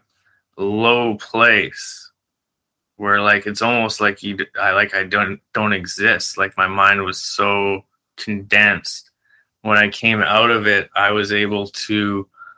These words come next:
similarly to hypnosis, almost reinvent the way I was. And one of the things was that I stopped caring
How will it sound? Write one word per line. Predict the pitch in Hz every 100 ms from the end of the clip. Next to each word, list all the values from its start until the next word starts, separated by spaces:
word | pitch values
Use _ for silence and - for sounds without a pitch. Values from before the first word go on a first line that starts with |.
| _ -
similarly | - 123 127 143 131 123 117 107
to | 104 107 101
hypnosis, | 101 82 104 117 139 135 104 95 98 - - _ _ _ _
almost | 104 107 107 101 - - _ -
reinvent | 107 110 117 110 107 98 107 107 87 _ -
the | 101
way | 101 101 101 98 95 - _ _ -
I | 101
was. | 92 107 104 82 - - - _ _ _ _ _ _ _ _ _ _ _ _ - -
And | 101 101 95 92 92
one | - 104 107
of | 101
the | 98
things | - 104 104 101 98 95 _
was | - 101 101
that | 104 98
I | 98
stopped | - - 101 -
caring | - 107 104 104 101 98